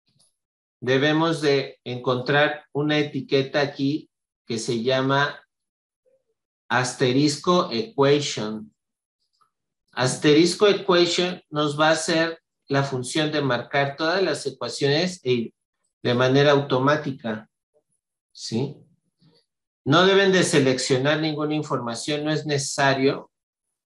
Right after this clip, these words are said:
Nada más denle ahí en, en asterisco equation y nos va a desplegar un cuadro de diálogo que nos indica cuántas ecuaciones ha encontrado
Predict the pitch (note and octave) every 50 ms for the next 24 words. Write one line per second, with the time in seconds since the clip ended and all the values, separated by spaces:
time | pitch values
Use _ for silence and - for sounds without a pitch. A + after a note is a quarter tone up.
0 | _ _ - C#3 D#3 E3+ F3+ F3+ F3 F3 F3 E3+ D#3 D3+ E3+ E3+ E3+ E3+ E3+ E3
1 | E3 D#3 C#3 B2+ B2 B2 C3 C#3 C#3+ D4+ F4 - - _ _ _ _ _ _ _
2 | _ _ _ _ _ - B2+ C3 B2+ B2 A2+ - - - _ A#2 B2 B2 A#2+ A#2+
3 | B2 B2+ - - - B2 C3 - - D3 C3 C3 C#3+ C#3 - - - E3 C#3+ -
4 | - - D3 C#3 C#3 C3+ C3+ - - D3 D3 D#3+ - _ _ _ _ _ _ _
5 | _ _ _ _ _ _ _ _ _ _ _ - C3+ C#3+ D3 D3+ D3 C#3 C#3+ D#3
6 | D#3 E3 E3 F3+ F3+ - - F3 D#3+ D3+ C#3+ D3+ D#3 D#3+ E3 D#3+ - - E3 D3+
7 | D3+ D3+ D3+ D#3 D#3 D#3 D3 C#3+ C3 A#2+ A#2 C3 C#3 C3+ C3+ C#3 C3+ C3 B2+ C3
8 | C#3 D3 D3 - _ _ _ B2+ B2 B2 B2 B2 B2+ - - C#3+ C3+ C3 D3 D3+
9 | D3 E3+ D#3+ D#3 - E3+ D#3+ D#3 D#3 F3+ D#3+ D#3 - D#3 C#3+ - - A#2+ A#2 -
10 | - - C#3 C3 C3+ C#3 C3+ - - B2+ B2 C3 C3 B2+ B2+ - C3+ B2 B2 B2
11 | - C3 C3 C3 B2+ A#2+ A2+ G#2+ A2 A#2